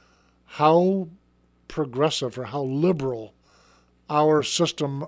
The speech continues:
of incarceration is when we compare it to the rest of the world. Even places like,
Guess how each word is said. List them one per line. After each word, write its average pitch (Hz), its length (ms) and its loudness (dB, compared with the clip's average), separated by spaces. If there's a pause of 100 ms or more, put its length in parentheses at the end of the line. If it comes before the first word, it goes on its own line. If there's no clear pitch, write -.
(140)
of 135 300 -4
incarceration 139 920 -2
is 139 420 -6 (580)
when 135 200 -4
we 143 140 0
compare 147 480 2
it 156 160 -8
to 143 100 -2
the 135 120 0
rest 139 280 0
of 127 100 -6
the 127 60 -4
world. 127 480 -2 (600)
Even 170 320 4
places 151 500 2
like, 151 260 0